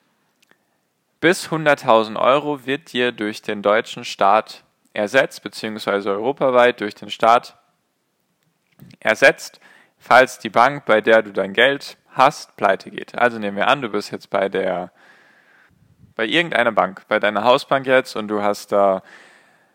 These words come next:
hunderttausend Euro auf deinem Sparbuch liegen. Natürlich keine gute Idee, nur du hast da eben hunderttausend Euro liegen oder auf dem Tagesgeldkonto. Dann, und dann geht die Bank pleite, bei der du das Geld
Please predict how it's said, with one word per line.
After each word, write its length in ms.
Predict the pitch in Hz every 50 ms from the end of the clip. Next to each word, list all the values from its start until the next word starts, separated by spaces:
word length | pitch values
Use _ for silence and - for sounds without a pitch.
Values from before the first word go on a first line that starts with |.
| _ _ _ _ _ _ _ _ _ _ -
hunderttausend 600 | 170 170 175 165 156 - 131 120 127 120 123 -
Euro 380 | - 113 117 117 110 120 101
auf 140 | 104 110 107
deinem 180 | - 107 98 101
Sparbuch 440 | - - 101 98 98 95 95 - 98
liegen. 240 | 95 92 92 95 - - - _
Natürlich 320 | - 101 - - 101 101
keine 260 | - - - - 139 120
gute 260 | 123 120 113 - 110
Idee, 360 | 110 107 110 113 113 113 110 - - - _ _ _ _ -
nur 440 | - - 104 104 101 98 98 95 98 - _ _ _ -
du 80 | - 110
hast 200 | 127 - - -
da 40 |
eben 160 | 127 123 120 120
hunderttausend 560 | 120 123 123 117 - 120 107 107 104 - -
Euro 240 | 101 101 98 101 107
liegen 320 | 117 139 147 147 151 139
oder 240 | 120 104 104 101 101
auf 80 | 101
dem 100 | - -
Tagesgeldkonto. 1040 | - 123 120 127 131 127 - - 127 120 117 - 120 113 113 113 120 117 117 117 - - - - - - - _ _ _ _ _ _ _ _ _ _ _
Dann, 380 | - - 110 117 139 175 202 349 330 - _ _ _ _ _ _ _ -
und 100 | 123 120
dann 200 | 131 135 151 156
geht 180 | 139 135 117 -
die 80 | 123
Bank 260 | 101 113 110 110 107
pleite, 400 | - - 113 120 151 165 - 135
bei 160 | 110 113 107 104
der 160 | - 104 101
du 120 | 104 104
das 200 | 95 98 95 -
Geld 400 | - 104 98 101 110 113 - -